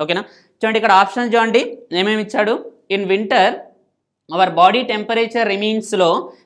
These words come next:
so water makes us feel hot. అంటే వింటర్ సీజన్‌లో జనరల్గా ఏంటంటే, మన బాడీ టెంపరేచర్ అనేది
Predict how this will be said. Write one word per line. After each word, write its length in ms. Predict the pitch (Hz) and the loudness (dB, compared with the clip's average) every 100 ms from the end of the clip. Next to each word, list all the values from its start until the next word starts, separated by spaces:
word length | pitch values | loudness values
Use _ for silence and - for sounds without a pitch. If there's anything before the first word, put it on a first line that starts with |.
| - | -4
so 60 | 214 185 | -2 0
water 320 | 180 190 240 226 196 | 0 2 -2 -2 -4
makes 260 | 202 226 - 208 | -4 -4 -8 -6
us 120 | 214 220 - | -4 -4 -4
feel 220 | 208 214 214 - | -2 -2 -2 0
hot. 280 | 156 120 - - _ _ _ _ _ - | 2 0 -4 -16 _ _ _ _ _ -6
అంటే 140 | 185 196 | -2 0
వింటర్ 340 | 196 220 254 254 | 0 0 0 0
సీజన్‌లో 480 | 226 170 151 147 190 285 - 147 | -2 -2 -2 0 0 0 -6 -4
జనరల్గా 300 | 185 220 226 | -2 -2 -2
ఏంటంటే, 320 | 220 220 220 202 208 | -2 -2 0 -2 0
మన 80 | 202 180 | -2 2
బాడీ 220 | 185 220 226 | 2 2 -2
టెంపరేచర్ 540 | 208 214 214 214 208 208 | -6 -2 -2 -2 -4 -4
అనేది 240 | 208 | -2